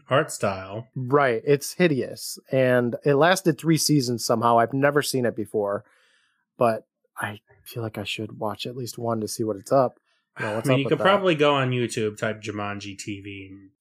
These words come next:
Speaker 2: I at least gotta watch the intro,
Speaker 1: regret
Speaker 2: you
Speaker 1: your
Speaker 2: know?
Speaker 1: life. I don't know.
Speaker 2: The last thing she was in was Rugrats, where she played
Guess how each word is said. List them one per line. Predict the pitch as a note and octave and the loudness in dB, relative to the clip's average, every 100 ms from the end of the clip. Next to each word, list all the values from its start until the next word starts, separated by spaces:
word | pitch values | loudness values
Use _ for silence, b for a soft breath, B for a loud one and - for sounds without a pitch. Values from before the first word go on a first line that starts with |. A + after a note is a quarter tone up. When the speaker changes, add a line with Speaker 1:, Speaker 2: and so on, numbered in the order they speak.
| - | 0
Speaker 2:
I | F3+ | 4
at | G3 | 6
least | G#3 G#3+ | 4 4
gotta | F3 | 6
watch | C#3+ B2+ - | 6 4 0
the | A#2 | -6
intro, | A#2 A2 A#2 | -2 0 2
Speaker 1:
regret | B2 A2 | 2 0
Speaker 2:
you | A2+ | 0
Speaker 1:
your | |
Speaker 2:
know? | G2+ | -2
Speaker 1:
life. | G2 F#2+ - | -4 -10 -8
I | |
don't | G2+ | -10
know. | F#2+ - _ | -10 -20 _
Speaker 2:
The | D3 | 2
last | F3 A3+ A3+ | 6 4 4
thing | C4 | 4
she | A3+ A#3 | 4 6
was | G#3+ F#3+ | 6 6
in | F#3+ | 6
was | D#3 C3 | 4 2
Rugrats, | B2+ D3 B2 G#2 F#2+ - - - - | 2 2 0 -6 -8 -8 -6 -6 -6
where | C#3+ C3+ | 0 0
she | D3 | 0
played | C3+ D3+ C3 B2+ | 2 4 4 2